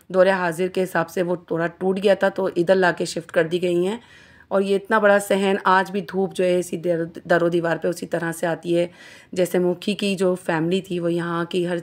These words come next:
ह-, आबो हवा को एंजॉय करते होंगे। यहाँ पूरे सहन में उनकी पिक्चर्स खिंची हुई हैं जो कि लगी हुई थी दीवार पे, और जगह जगह उन्होंने बड़े दिल से पिक्चर्स खिंचवाई हुई थी। इस वाली दीवार पे भी जो है पूरे ख़ानदान की पिक्चर्स खिंची हुई है जो अंदर लगी हुई थी।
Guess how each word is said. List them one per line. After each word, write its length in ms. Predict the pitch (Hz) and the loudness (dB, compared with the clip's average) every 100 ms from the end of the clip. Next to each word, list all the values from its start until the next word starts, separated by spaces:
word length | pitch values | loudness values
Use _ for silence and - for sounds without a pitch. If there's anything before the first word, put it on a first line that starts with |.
| - | -8
ह-, 220 | 165 175 - | -6 -4 -2
आबो 200 | 170 175 | -2 0
हवा 220 | 175 160 | -2 -2
को 140 | 165 175 | 0 0
एंजॉय 340 | 165 156 170 | 0 0 -2
करते 320 | 170 170 - | -2 -6 -4
होंगे। 280 | 160 160 175 - - - - | -2 -2 -4 -6 -20 -20 -6
यहाँ 180 | 208 214 | 0 0
पूरे 240 | 233 240 | 2 2
सहन 300 | 247 233 220 | 2 2 0
में 120 | 220 233 | 2 2
उनकी 220 | 220 214 | 0 -2
पिक्चर्स 440 | 196 - 196 202 | -4 0 2 2
खिंची 260 | - - 180 | -2 -6 -2
हुई 120 | 175 | 0
हैं 80 | 190 | 0
जो 100 | 185 | -2
कि 120 | 185 | 0
लगी 260 | 185 160 175 | 0 2 0
हुई 140 | 180 180 | 0 -2
थी 80 | |
दीवार 400 | 170 165 165 170 - | -2 -2 -2 -4 -2
पे, 160 | 190 190 - - - | -4 -4 -16 -20 -10
और 240 | - 170 170 | -2 0 2
जगह 240 | 202 214 | 2 2
जगह 220 | 208 196 | 2 2
उन्होंने 460 | 190 185 180 185 185 | 2 0 0 2 0
बड़े 220 | 180 180 160 - | 0 -2 -2 0
दिल 140 | 196 | -2
से 160 | 196 226 | 0 -2
पिक्चर्स 420 | 156 - 185 185 | -2 0 0 0
खिंचवाई 440 | 185 - 170 165 | -6 -8 -6 -2
हुई 140 | 175 175 | -2 -2
थी। 260 | 180 220 233 - - - | -2 -4 -4 -16 -10 -4
इस 180 | 226 233 | -2 2
वाली 180 | 208 | 2
दीवार 320 | 202 185 175 175 | 2 0 0 0
पे 140 | 180 | -2
भी 140 | 175 | -2
जो 120 | 185 180 | 0 0
है 80 | |
पूरे 220 | 175 185 185 | 0 0 0
ख़ानदान 420 | 180 160 160 175 | 0 -2 -2 -2
की 100 | 185 | -4
पिक्चर्स 420 | 165 - 170 180 | -6 -4 -4 -4
खिंची 240 | - - | -6 -6
हुई 100 | 160 | -2
है 60 | 170 | -2
जो 120 | 175 | -2
अंदर 240 | 165 160 170 | -2 0 0
लगी 240 | 160 160 | 0 0
हुई 160 | 160 165 | -2 -2
थी। 220 | 185 | -4